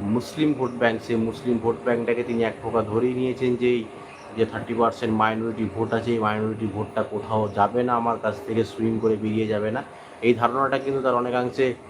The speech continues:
আহ, অনেকাংশে, আহ, ভুল হচ্ছে। দেখুন, প্রসাদের জায়গাটা আমার, আহ, কোনো সমস্যা নেই।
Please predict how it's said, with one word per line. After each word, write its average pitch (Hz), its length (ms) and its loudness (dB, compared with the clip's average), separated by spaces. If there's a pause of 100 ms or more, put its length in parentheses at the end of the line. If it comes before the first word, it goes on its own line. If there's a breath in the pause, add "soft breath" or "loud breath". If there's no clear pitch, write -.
(340)
আহ, 110 720 0
অনেকাংশে, 117 600 2
আহ, 104 360 -2 (160)
ভুল 165 200 4
হচ্ছে। 135 400 -2 (400 loud breath)
দেখুন, 147 180 4 (100)
প্রসাদের 147 460 2
জায়গাটা 139 580 0
আমার, 135 380 2
আহ, 120 140 2
কোনো 123 220 0
সমস্যা 123 520 0
নেই। 135 140 -2